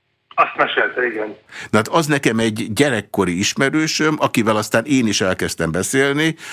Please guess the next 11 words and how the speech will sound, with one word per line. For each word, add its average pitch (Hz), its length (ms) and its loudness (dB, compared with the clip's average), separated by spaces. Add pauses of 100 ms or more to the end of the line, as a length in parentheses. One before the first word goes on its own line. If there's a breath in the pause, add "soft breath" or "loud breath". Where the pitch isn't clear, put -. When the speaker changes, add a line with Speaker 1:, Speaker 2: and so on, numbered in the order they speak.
(160 loud breath)
Speaker 2:
aki - 140 -2
változatlanul 98 720 0
nem 95 140 0
él 85 140 0
Magyarországon, 123 920 0
és 104 140 -2
aztán 104 220 0
meg 104 120 0
is 80 140 -2
egyeztünk, 90 560 -2
hogy 85 220 -2